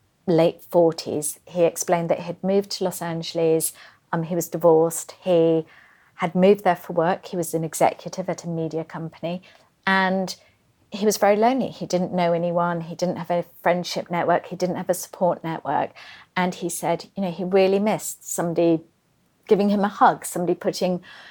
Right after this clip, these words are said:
you know, a reassuring hand on his arm, you know, that physical contact you get from friends. And, and then he heard that you could pay to be cuddled, and he started seeing this professional cuddler, Jean, and he said it was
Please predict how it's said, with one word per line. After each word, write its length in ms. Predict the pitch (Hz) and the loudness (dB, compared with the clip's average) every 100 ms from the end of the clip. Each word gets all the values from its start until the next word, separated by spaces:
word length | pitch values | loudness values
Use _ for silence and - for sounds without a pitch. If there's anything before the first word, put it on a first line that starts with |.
| - - | -20 -4
you 60 | 202 | 2
know, 120 | 180 | 2
a 60 | - | 4
reassuring 720 | 175 196 190 185 190 185 180 | 6 8 6 4 2 2 2
hand 360 | 180 190 185 190 | -2 -2 0 -2
on 140 | 190 | -4
his 220 | 196 208 | -2 0
arm, 360 | 233 220 151 156 | 2 2 -2 -6
you 80 | - | -4
know, 100 | 180 | 0
that 260 | 170 165 - - | 2 2 0 2
physical 480 | 202 190 180 185 170 | 2 2 -2 -2 -2
contact 600 | - 202 202 180 - - | -2 -2 -2 -4 -6 -6
you 100 | 165 | -2
get 420 | 208 175 - - | 2 2 2 -8
from 240 | - 170 | -10 -10
friends. 640 | - 233 202 143 - - - - | -4 0 0 -2 -6 -10 -6 -2
And, 400 | 202 196 190 - - - - - - - | 0 0 -2 -6 -16 -20 -20 -20 -16 0
and 140 | 196 | 6
then 140 | 220 233 | 6 6
he 200 | - 202 | 2 -2
heard 460 | 214 190 175 170 - | 2 4 4 2 -4
that 160 | 175 170 | -6 -4
you 80 | 170 | -6
could 160 | 180 | -6
pay 220 | 165 180 165 | -4 0 0
to 120 | - | -2
be 120 | 170 | -6
cuddled, 420 | - 151 156 180 | -4 -4 -4 -4
and 140 | 165 156 | -4 -6
he 180 | 190 | -4
started 480 | 190 - 165 165 175 | -4 -2 -4 -4 -10
seeing 360 | - 175 165 175 | -8 -6 -6 -8
this 180 | 170 - | -10 -10
professional 520 | 170 - 160 - 160 | -8 -4 -4 -6 -12
cuddler, 400 | - 165 156 151 | -6 -6 -4 -8
Jean, 420 | - 143 151 185 | -6 -6 -6 -10
and 140 | - 185 | -8 -8
he 100 | 180 | -6
said 240 | - 185 | -2 -2
it 100 | 180 | -2
was 160 | - | -4